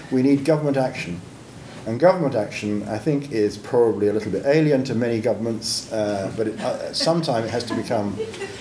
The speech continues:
it's, uh, it has to become more acceptable to them, because there is an inexorable problem which they're going to have to face sometime,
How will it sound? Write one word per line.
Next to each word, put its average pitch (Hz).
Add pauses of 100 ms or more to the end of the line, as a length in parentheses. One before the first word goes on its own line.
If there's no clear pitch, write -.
(120)
it's, 131
uh, 147
it 123
has 139
to 127
become 113
more 143
acceptable 131
to 104
them, 98
because 123
there 120
is 139
an 117
inexorable 123
problem 104 (300)
which 117
they're 120
going 147
to 143
have 131
to -
face 113
sometime, 101